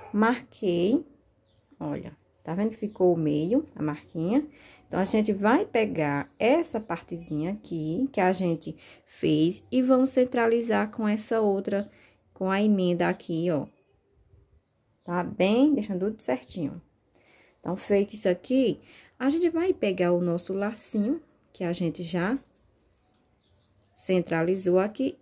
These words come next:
e vamos deixar tu-, botar um por cima do outro, deixando todos bem igualzinho. Olha só.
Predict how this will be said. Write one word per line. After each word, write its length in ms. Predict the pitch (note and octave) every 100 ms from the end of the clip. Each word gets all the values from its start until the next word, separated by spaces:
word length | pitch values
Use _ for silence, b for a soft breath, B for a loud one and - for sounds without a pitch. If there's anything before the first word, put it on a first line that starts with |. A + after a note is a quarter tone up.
| -
e 160 | D4+ C#4+
vamos 340 | C#4 C#4 C4+
deixar 420 | C4 C4 B3 A#3 - - -
tu-, 340 | B3 B3 B3 A#3+
botar 320 | A#3 A3+ A3
um 200 | A3+ A#3
por 220 | A3+ A#3+
cima 320 | - A3 G#3+ G#3
do 160 | G#3+
outro, 640 | G#3 E3 D#3+ D#3+ - - - B B B -
deixando 800 | G#3+ A3+ - G#3 G3+ G3 G#3 G#3+ _ _ _ _
todos 480 | G3+ G3+ G3 G#3 G#3
bem 420 | F#3+ F3+ F3 F3+
igualzinho. 500 | F#3+ G#3 A#3 A3 - - _ _ _ _
Olha 280 | E3 E3+ A3+
só. 200 | -